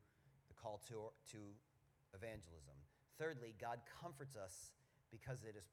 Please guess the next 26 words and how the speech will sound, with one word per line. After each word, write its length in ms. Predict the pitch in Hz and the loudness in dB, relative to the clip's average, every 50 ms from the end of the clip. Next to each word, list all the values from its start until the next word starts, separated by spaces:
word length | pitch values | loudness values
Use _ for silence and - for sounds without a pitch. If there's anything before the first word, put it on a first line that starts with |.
| - | -2
part 200 | - 127 120 131 135 113 | 0 2 2 2 0 -4
of 120 | 110 98 87 - - - | -6 -6 -8 -10 -8 -4
his 500 | 135 160 160 160 165 170 170 147 135 139 - - - - | -2 0 0 0 0 0 -2 -4 -6 -8 -10 -10 -6 -2
commission 500 | 139 143 160 170 151 - - - 92 85 85 87 92 - - - - - - - - - | 0 2 2 0 0 -2 -6 -6 -6 -6 -6 -8 -10 -10 -12 -18 -20 -20 -20 -20 -10 -2
for 220 | - 131 123 104 82 69 | 0 2 2 2 2 0
us. 100 | 67 67 - - - - - - - - | -4 -6 -8 -10 -12 -16 -20 -20 -12 -6
It's 160 | - 131 135 139 | -6 -2 0 2
inherent 480 | 139 127 135 143 160 170 185 196 202 - - | 2 2 4 4 6 6 6 4 4 2 -2
in 80 | 160 | 0
his 160 | 143 123 - - - - | 0 0 0 -2 -2 2
character. 540 | 185 202 226 233 - - 262 247 240 240 233 - - - - - - - - - - - - - - - - - - - | 4 4 4 4 2 4 4 4 4 2 -2 -10 -16 -18 -18 -18 -18 -18 -20 -20 -20 -20 -20 -20 -20 -20 -20 -12 -4 -2
It's 140 | 135 135 | -2 0
because 340 | 139 151 139 143 175 170 135 | 0 0 2 4 4 6 6
we 100 | 143 165 | 6 6
are 120 | 160 143 139 135 - | 4 4 2 2 -2
connected 520 | 147 151 165 175 185 - - 226 208 190 | 2 6 8 8 6 6 4 2 2 4
in 100 | 170 151 | 4 2
relationship 560 | 139 135 139 170 196 - - - - 220 214 | 6 8 8 8 8 6 2 0 -2 -2 0
with 80 | 214 185 | 0 0
him, 140 | 208 214 220 - - - - - - - | 0 0 -2 -4 -10 -14 -16 -8 0 4
but 100 | 170 185 | 4 4
it's 120 | 180 - | 4 4
also 500 | - 196 208 233 254 240 - 208 185 151 139 - - | 6 10 10 10 10 8 6 4 4 4 2 -2 2
part 220 | 160 160 151 165 165 - | 4 6 6 6 6 6
of 160 | - 165 160 - - - | 4 4 4 4 2 2
our 360 | 101 107 104 113 123 147 | 4 6 6 6 6 4